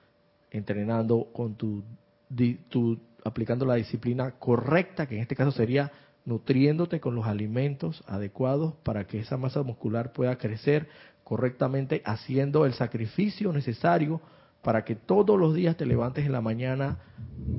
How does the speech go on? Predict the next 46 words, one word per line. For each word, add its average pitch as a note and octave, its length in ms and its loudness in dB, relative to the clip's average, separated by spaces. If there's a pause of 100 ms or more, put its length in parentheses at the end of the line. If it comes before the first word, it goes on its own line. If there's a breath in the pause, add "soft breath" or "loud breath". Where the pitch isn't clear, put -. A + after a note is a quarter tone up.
a - 220 2
correr C#3+ 880 8
o A#2+ 100 4
no A#2+ 140 0
sé A#2+ 300 0
qué C3+ 100 -2
puedas B2+ 320 0
hacer, B2+ 320 2 (400)
la B2 120 -2
disciplina A2 480 -2
adecuada A2 480 0
para A#2 180 0
que G#2+ 120 -4
tú A2+ 120 -2
logres B2 420 -2 (360)
un B2 200 -6 (120)
cuerpo C#3 420 2
más B2+ 160 0
o C3 40 -2
menos B2+ 240 -2
similar. A#2 300 0
Entonces, A2 240 -8 (260 loud breath)
tú - 120 -2
no D#3+ 180 2
puedes E3 280 8
pretender A#2+ 840 2
que A2+ 160 -2
de A2+ 80 0
un C3 140 -2
día D3 220 2
para C3 260 2
otro, C3+ 380 4 (180)
así A2+ 240 -2
mismo F3 260 2
funciona F3 360 0
para G3 180 0
con D3 120 -2
nuestros C3+ 260 0
vehículos D3 340 0
inferiores, A3 400 0
tenemos D3 280 0
que F#3 100 2
tenerlo E3+ 360 2
todos D4 280 12
los A3+ 180 10
días, A#3 300 4